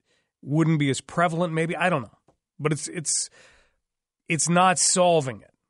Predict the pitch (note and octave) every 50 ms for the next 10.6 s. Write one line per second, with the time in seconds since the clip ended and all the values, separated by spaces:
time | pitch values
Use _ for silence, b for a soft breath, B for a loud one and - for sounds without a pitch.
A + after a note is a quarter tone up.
0 | _ _ _ _ _ _ - - D#3 E3 F3 F3 - - - - F3+ E3 D#3+ D#3+
1 | E3 D3 D#3 D3+ D3+ D3+ D3 C#3 C#3+ C#3+ C#3+ - - - - - _ _ _ _
2 | _ _ _ _ _ _ _ _ _ _ _ _ _ _ _ _ _ _ _ _
3 | _ _ - A#2 A#2+ B2 A2 D3 D#3+ E3 D#3 - - - - D#3 D3+ D3 D3 C#3
4 | C3 - _ _ _ _ _ _ - - - D#3+ E3 E3 E3 E3+ G3 - - C#3+
5 | B2 D#3 E3+ E3 C#3+ B2+ D3 D3+ E3+ E3+ - - B2 - _ _ _ _ _ _
6 | _ _ _ _ _ _ _ _ _ _ _ _ _ _ _ _ - D#3 D#3 D3
7 | B2+ B2+ - _ - E3+ F3+ F#3+ D3 D3 E3+ E3 D3 - E3 D3 B2+ - - F3
8 | D#3+ D#3 D3+ D3 C#3 B2+ B2+ C#3 C3 C3 A2+ - D#3+ D3+ D3+ D3+ D3 C#3+ C#3 B2+
9 | - b b b b b b - E3 D#3 C3+ C3+ D3+ D3+ D3+ D3+ D3+ C#3+ D3+ C#3+
10 | C#3 A#2+ C#3 C#3+ C#3+ C3 A2+ G2 - - -